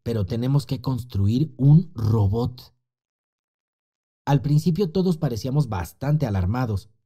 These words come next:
porque creíamos que había que hacer un robot de verdad, partiendo de cero. Pero el señor Darnell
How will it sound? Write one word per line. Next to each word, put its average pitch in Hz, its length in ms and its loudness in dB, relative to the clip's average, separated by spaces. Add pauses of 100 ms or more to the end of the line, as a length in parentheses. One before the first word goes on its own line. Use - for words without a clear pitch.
porque 147 400 0
creíamos 156 580 2
que 123 160 -4
había 139 460 0
que 135 100 -8
hacer 135 240 -2
un 147 140 4
robot 135 420 0
de 127 140 0
verdad, 143 540 -2
partiendo 165 420 0
de 151 120 0
cero. 196 520 0 (1500)
Pero 190 260 4
el 135 140 0
señor 170 320 4
Darnell 151 480 4